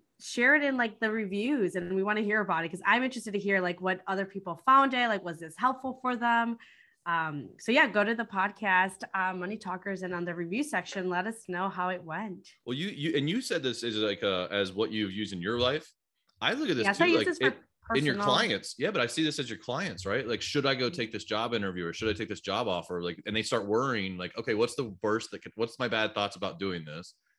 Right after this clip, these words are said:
Speaker 2: You know, what's the
Speaker 1: Mm-hmm.
Speaker 2: likelihood it's gonna happen, and what could I do to change it?" Like, you can use this all over the place. This is,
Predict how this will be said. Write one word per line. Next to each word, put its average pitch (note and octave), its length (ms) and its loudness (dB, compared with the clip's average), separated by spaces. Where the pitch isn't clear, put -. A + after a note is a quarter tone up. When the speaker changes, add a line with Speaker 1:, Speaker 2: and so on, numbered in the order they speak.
Speaker 2:
You F#2+ 80 -4
know, G2+ 120 2
what's G#2 240 2
the B2 160 2
Speaker 1:
Mm-hmm. G2 80 -4
Speaker 2:
likelihood G#2+ 420 0
it's F#2+ 120 -6
gonna F#2 160 -8
happen, G#2 260 -4
and F2 100 -6
what G#2 140 -2
could G2 100 -4
I F#2 60 -2
do F#2 100 -4
to D#2 80 -12
change G#2 300 -6
it?" D#2+ 120 -6
Like, G2+ 100 -4
you B2 80 -2
can B2 160 -6
use A2 160 0
this G2 160 -2
all G2 160 2
over A#2+ 140 0
the E2+ 80 -6
place. D#2 480 -10
This B2+ 120 -6
is, A2+ 80 -10